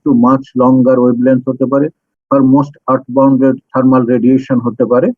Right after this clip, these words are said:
এগুলোর কথা বলা হয়েছে। তো এগুলোকে যদি আমরা কনসিডার করি, তাহলে দেখো একটা টেবিল দিয়েছে, comparison of absorbivities of various surface to solar at low temperature thermal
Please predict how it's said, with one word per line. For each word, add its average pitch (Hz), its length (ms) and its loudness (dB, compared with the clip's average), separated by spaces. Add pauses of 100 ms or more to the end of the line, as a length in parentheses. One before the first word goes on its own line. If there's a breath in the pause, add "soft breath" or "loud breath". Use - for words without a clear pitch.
(540)
এগুলোর 175 280 2
কথা 147 280 -2
বলা 117 240 -2
হয়েছে। 110 220 -8
তো 139 120 -14 (100)
এগুলোকে 202 440 0
যদি 170 220 2
আমরা 160 480 0
কনসিডার 143 500 -2
করি, 151 440 0 (520)
তাহলে 156 220 2
দেখো 156 360 -2 (100)
একটা 139 180 -4
টেবিল 160 360 0
দিয়েছে, 139 340 0
comparison 156 600 0
of 151 120 -2 (180)
absorbivities 143 800 -2 (120)
of 113 100 -4
various 131 360 0 (140)
surface 170 600 -4 (420)
to 135 60 0 (160)
solar 156 320 2 (100)
at 139 80 0 (120)
low 135 120 2 (100)
temperature 139 640 0 (200)
thermal 127 340 0